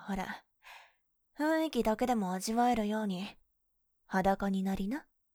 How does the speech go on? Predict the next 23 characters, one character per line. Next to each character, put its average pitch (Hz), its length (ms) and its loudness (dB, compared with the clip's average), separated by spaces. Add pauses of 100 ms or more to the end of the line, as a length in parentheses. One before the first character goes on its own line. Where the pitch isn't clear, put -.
(1080)
手 202 180 0
で 156 160 -8
シ - 160 -10
コ - 140 -4
シ - 160 -10
コ 165 140 -10
し - 120 -10
て 190 120 -8
や 196 120 -6
る 202 100 -6
か 202 140 -8
ら。 - 220 -12 (1600)
で、 180 360 -6 (1000)
ど 302 140 12
っ 330 80 4
か 269 140 6
ら 247 100 6
話 247 220 4
し - 20 -10
て - 80 -2
ほ 208 100 0
し 208 360 -4
い？ 320 40 -4